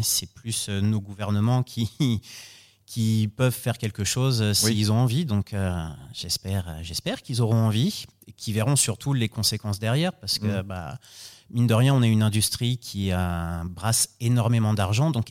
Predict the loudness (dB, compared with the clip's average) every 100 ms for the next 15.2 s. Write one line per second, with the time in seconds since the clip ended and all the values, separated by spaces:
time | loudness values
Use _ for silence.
0 | -8 -4 0 2 2 2 4 2 0 2
1 | 2 2 -2 -8 -4 0 0 0 0 -2
2 | -4 -2 -2 -2 -2 0 0 0 -2 -8
3 | -12 -18 -20 -20 _ _ _ _ _ -6
4 | 0 4 6 4 4 4 2 2 0 2
5 | 0 0 2 2 2 2 0 0 -2 0
6 | 2 2 2 0 0 -2 0 0 0 0
7 | -2 -2 0 -2 -6 -6 0 0 0 -2
8 | 0 2 2 0 -2 -4 -4 0 0 0
9 | -2 _ _ _ _ -4 0 0 2 4
10 | 4 4 4 4 4 4 4 2 2 2
11 | 0 0 2 2 2 0 0 0 2 2
12 | 4 2 0 -2 -2 0 0 0 0 0
13 | 0 0 0 -2 -4 -6 -8 -12 -8 -6
14 | -4 -2 0 0 0 -4 -4 -2 -2 -4
15 | -6 -8